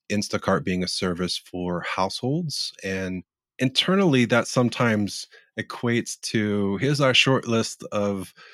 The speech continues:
celebrities that are kind of match the value system of our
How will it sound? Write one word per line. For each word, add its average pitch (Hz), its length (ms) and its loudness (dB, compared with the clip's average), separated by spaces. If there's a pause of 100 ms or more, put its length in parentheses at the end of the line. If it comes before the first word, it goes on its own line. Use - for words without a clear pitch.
(120)
celebrities 113 880 0
that 101 380 -2
are 98 340 2
kind 101 200 -2
of 90 120 -6
match 101 460 -2
the 95 80 -2
value 104 480 2
system 92 760 -4 (100)
of 87 520 -10 (480)
our 82 80 -12